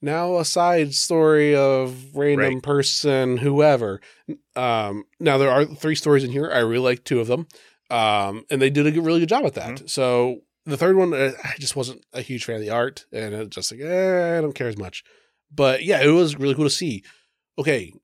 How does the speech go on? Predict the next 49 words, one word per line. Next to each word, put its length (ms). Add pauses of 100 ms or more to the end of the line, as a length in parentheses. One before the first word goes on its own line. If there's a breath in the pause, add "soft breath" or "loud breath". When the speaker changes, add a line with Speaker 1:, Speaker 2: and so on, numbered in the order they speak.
Speaker 1:
now 320
that, 420 (280)
you 100
know, 480 (220)
whatever 360
happened 220
to 100
Wilson 220
Fisk? 320 (100)
He 160
rode 160
off 120
into 100
the 40
sunset. 480
Well, 380 (320)
how, 500
like, 200 (360 soft breath)
we're 160
not 120
gonna, 140 (100)
you 120
know, 440
in 140
the 60
real 180
world, 140
like, 260
"Oh, 340
so 420
who 120
cares? 180
We'll, 320
we'll 120
go 80
catch 220
him." 160 (280 soft breath)
And 100
they 120
address 320
that, 240
like, 180
the 140
very 260
first 260
page 280
of, 120
like, 220
"Yeah, 300